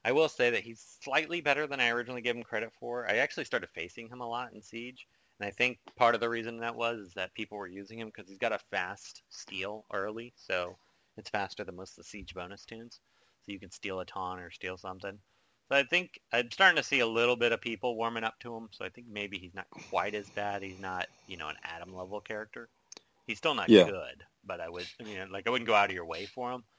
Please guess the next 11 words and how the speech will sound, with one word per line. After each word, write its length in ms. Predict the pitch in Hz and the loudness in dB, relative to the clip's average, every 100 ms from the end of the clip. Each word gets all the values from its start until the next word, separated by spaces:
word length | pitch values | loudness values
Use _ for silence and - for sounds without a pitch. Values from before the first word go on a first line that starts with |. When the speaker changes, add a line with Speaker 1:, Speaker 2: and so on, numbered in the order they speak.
| _ _ - | _ _ -2
Speaker 1:
but 160 | 101 | 0
I 80 | 98 - | 0 -2
think 200 | 120 113 | -4 -4
he's 600 | - 110 104 101 92 - _ _ _ _ 127 | -6 -2 0 -2 -6 -16 _ _ _ _ 2
a 40 | |
little 180 | 147 143 | 4 6
better 280 | 117 110 104 | 8 8 6
than 320 | 98 95 92 | 2 -2 -8
we 140 | 90 | -6
originally 420 | 87 90 98 95 | -4 -6 -6 -10
thought. 360 | 92 104 101 98 | -6 -4 -2 -4